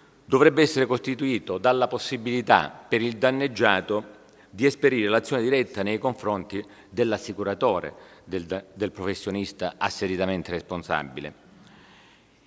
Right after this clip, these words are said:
E quindi in detti casi bisognerebbe pensare a una sorta di litis consorzio necessario tra il responsabile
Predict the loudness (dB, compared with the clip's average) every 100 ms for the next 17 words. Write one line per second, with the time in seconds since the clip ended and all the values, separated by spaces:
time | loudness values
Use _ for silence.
0 | _ _ _ -2 0 -2 -2 -4 -2 4
1 | 4 4 0 4 6 6 2 -2 -4 -6
2 | -14 -8 -2 0 2 2 2 -2 0 4
3 | 4 2 0 0 0 0 0 -2 -6 -6
4 | -8 -6 -8 -8 -6 -6 -2 -2 -2 -6
5 | -6 -4 0 0 0 -8 2 4 4 0
6 | -2 -2 -4 0 4 4 4 0 0 -2